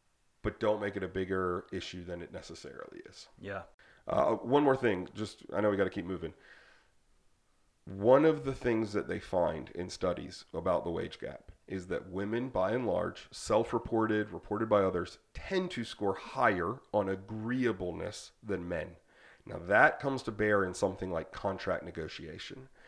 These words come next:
Speaker 1: So, by and large, men either enjoy or are not as bothered by the nature of contract negotiation as women are. So, sometimes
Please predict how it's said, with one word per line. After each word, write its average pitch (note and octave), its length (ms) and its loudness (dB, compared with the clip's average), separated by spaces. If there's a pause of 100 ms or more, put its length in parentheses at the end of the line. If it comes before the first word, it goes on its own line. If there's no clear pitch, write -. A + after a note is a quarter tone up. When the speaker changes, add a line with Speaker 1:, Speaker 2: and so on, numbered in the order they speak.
(280)
Speaker 1:
So, - 180 -8 (100)
by G2 240 4
and C3 180 4
large, B2 520 4 (360)
men C3 460 4 (600)
either F2+ 260 -6
enjoy F2 720 0 (140)
or F2 260 2
are E2+ 40 -4
not G2 260 2
as B2 120 -2
bothered D3 760 4
by G2 160 4
the F#2+ 100 -2
nature G#2+ 600 -2
of F#2 120 -8
contract F#2 460 -2
negotiation F2+ 840 -4 (180)
as A2+ 140 0
women F3 220 -2
are. - 140 -14 (340)
So, - 180 -8
sometimes D3+ 840 0